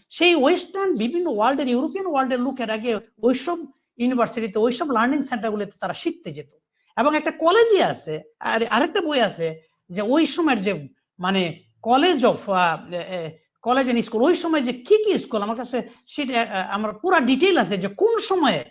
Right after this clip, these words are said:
কারা কিভাবে তাদের কাছে লার্নিং নিতে গেছে এবং তারা কিভাবে তৈরি করছে। এবং এরই ফলশ্রুতিতে আমরা দেখছি যে, আহ,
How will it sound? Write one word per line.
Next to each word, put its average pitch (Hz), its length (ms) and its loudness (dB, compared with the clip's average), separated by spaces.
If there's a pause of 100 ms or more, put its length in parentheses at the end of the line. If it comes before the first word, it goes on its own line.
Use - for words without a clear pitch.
(220)
কারা 294 380 0
কিভাবে 330 600 0 (340)
তাদের 240 260 0
কাছে 214 200 -4
লার্নিং 190 340 -2
নিতে 214 220 -10
গেছে 156 260 -14
এবং 165 220 -12
তারা 214 160 -2
কিভাবে 277 340 -6
তৈরি 202 280 -4
করছে। 151 280 -14
এবং 214 160 -8
এরই 427 340 6
ফলশ্রুতিতে 262 500 0
আমরা 196 160 -4
দেখছি 185 460 -12 (540)
যে, 185 240 2 (540)
আহ, 180 560 2